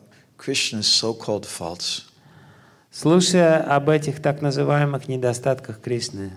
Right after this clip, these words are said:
Speaker 1: my humble prayer is that all of our faults will go away.
Speaker 2: я молюсь, чтобы все наши, <clears throat> собственные недостатки улетучились.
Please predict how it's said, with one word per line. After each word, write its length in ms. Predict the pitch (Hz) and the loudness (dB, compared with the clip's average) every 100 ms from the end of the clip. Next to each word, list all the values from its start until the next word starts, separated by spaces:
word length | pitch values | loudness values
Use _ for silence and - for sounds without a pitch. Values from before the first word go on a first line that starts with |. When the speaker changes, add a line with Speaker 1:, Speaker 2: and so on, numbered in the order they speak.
| - _ | -18 _
Speaker 1:
my 200 | - 104 | -14 -12
humble 320 | 101 101 98 | -10 -12 -12
prayer 360 | 95 95 101 104 | -12 -8 -6 -6
is 160 | 98 95 | -6 -8
that 200 | 87 - - _ _ _ - - | -8 -12 -20 _ _ _ -20 -6
all 200 | 107 110 | -4 -2
of 100 | 98 | -2
our 160 | 107 | -4
faults 460 | 110 - 92 92 - | -4 -8 -6 -6 -8
will 120 | 87 | -10
go 280 | 90 82 76 | -10 -10 -12
away. 260 | 78 87 - _ _ _ - - _ _ | -12 -14 -16 _ _ _ -20 -20 _ _
Speaker 2:
я 100 | 143 | 2
молюсь, 360 | 139 143 156 156 | 4 6 6 4
чтобы 320 | 156 131 127 | 2 0 0
все 240 | - 143 | 0 2
наши, 560 | 143 143 127 127 120 123 - - _ | 2 2 0 -2 -2 -4 -12 -20 _
<clears throat> 500 | 135 143 127 113 113 | 2 4 4 0 -4
собственные 680 | - 156 156 151 139 123 120 | -2 0 0 -2 -4 -2 -2
недостатки 760 | 117 113 110 - 127 123 - | 0 0 -2 0 -4 -4 -6
улетучились. 1120 | 104 101 107 107 107 131 135 - 104 104 - | -6 -4 -2 0 -2 -4 -6 -8 -10 -10 -14